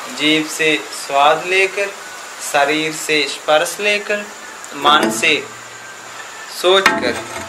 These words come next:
जो उत्पन्न होता है, उसी के कारण लोभ, द्वेष इत्यादि गंदगी उत्पन्न होता है। मा-, अगर ये छह इंद्रिया अशांत हो गया तो, इसीलिए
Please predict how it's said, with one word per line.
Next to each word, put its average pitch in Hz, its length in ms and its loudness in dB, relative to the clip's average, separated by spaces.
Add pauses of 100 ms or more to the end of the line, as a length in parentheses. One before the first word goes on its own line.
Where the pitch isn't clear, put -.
(960)
जो 185 200 8
उत्पन्न 180 400 4
होता 151 400 2
है, 160 100 4
उसी 160 260 -2
के 165 120 -2
कारण 165 460 4 (1500)
लोभ, 170 520 6
द्वेष 190 480 4
इत्यादि 170 460 2
गंदगी 160 460 2
उत्पन्न 170 380 0
होता 127 440 -4
है। 104 120 -10 (960)
मा-, 147 540 0
अगर 139 580 2 (540)
ये 147 160 0
छह 156 160 2
इंद्रिया 156 460 4
अशांत 180 680 0
हो 147 240 -4
गया 143 200 2
तो, 117 260 -8 (1160)
इसीलिए 185 600 0